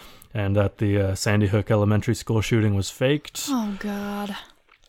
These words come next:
Speaker 1: Uh, he was also one of the parties responsible for spreading the Pizzagate conspiracy theory,
Speaker 2: No.
Speaker 1: various Obama birther theories.
Speaker 2: Oh.
Speaker 1: He's a nine eleven truther and an anti-vaxxer,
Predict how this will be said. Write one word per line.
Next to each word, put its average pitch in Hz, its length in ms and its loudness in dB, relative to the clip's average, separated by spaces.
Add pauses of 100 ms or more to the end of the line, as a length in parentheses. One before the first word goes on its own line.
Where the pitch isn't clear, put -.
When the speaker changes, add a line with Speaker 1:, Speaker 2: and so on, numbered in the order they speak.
(140)
Speaker 1:
Uh, 113 220 4
he 117 120 4
was 123 160 4
also 131 280 2
one 127 140 4
of 117 100 4
the 117 160 4
parties 113 400 2
responsible 113 680 -2
for 107 320 0
spreading 107 440 0
the 98 80 0
Pizzagate 151 600 0
conspiracy 135 600 0
theory, 247 420 2
Speaker 2:
No. 262 600 4
Speaker 1:
various 110 360 0
Obama 113 480 4
birther 113 400 0
theories. 110 720 2
Speaker 2:
Oh. 214 520 -6
Speaker 1:
He's 117 180 -2
a 123 60 4
nine 123 280 2
eleven 123 440 4
truther 127 640 2
and 113 120 4
an 110 100 2
anti-vaxxer, 147 960 2